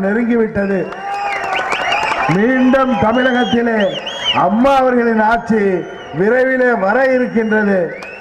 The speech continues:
அம்மா அவர்களின் ஆட்சியை நாம் மீண்டும் தமிழகத்திலே அமைத்து, இந்த பேருந்து கட்டணம் உட்பட இன்றைக்கு மக்களை வாட்டி வதைக்கின்ற அனைத்து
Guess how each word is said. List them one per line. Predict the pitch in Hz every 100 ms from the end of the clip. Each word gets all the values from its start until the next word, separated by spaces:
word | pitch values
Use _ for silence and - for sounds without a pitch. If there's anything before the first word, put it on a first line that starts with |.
| - - - 180
அம்மா | 233 277 269
அவர்களின் | 254 247 247 226 208
ஆட்சியை | 233 233 247 226 202 156 - - 196
நாம் | 214 202 208
மீண்டும் | 254 240 240 196 - -
தமிழகத்திலே | 196 240 247 233 196 214 220 202
அமைத்து, | 214 233 233 208 - - - - - - - - - - - - 175 180 185 - - 165 -
இந்த | 208 208 202 202
பேருந்து | 240 254 262 254 208
கட்டணம் | 226 - 233 226 208 - 202
உட்பட | 202 - 233 214 - - - - - - - 185
இன்றைக்கு | 214 214 202 202 185 185
மக்களை | 190 240 262 247 220
வாட்டி | 220 240 254 247
வதைக்கின்ற | 233 226 190 226 214 220 214 196 - - - - 156 202
அனைத்து | 226 254 262 220